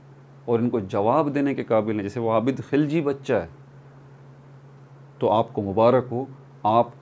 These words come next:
एमडी केट के टेस्ट को उड़ा के रख देंगे, आप ई केट को उड़ा के रख देंगे, नीट को उड़ा के रख देंगे, मेंस को उड़ा के रख देंगे, इन टेस्ट को आप उड़ा के रख देंगे, क्योंकि आप एवरेज माइंडेड स्टूडेंट की तरह नहीं सोच रहे हो,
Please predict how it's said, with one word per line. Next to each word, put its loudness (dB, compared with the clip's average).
एमडी 2
केट 0
के -2
टेस्ट -2
को -4
उड़ा 4
के -4
रख -6
देंगे, -10
आप -4
ई 0
केट -2
को -2
उड़ा 4
के -4
रख -4
देंगे, -2
नीट 0
को -2
उड़ा 2
के -4
रख -6
देंगे, -8
मेंस 0
को -2
उड़ा 6
के -2
रख -2
देंगे, -6
इन 2
टेस्ट 0
को -4
आप -4
उड़ा 2
के -4
रख -6
देंगे, -10
क्योंकि -2
आप 0
एवरेज 4
माइंडेड 2
स्टूडेंट -2
की -2
तरह 0
नहीं -2
सोच -8
रहे -10
हो, -14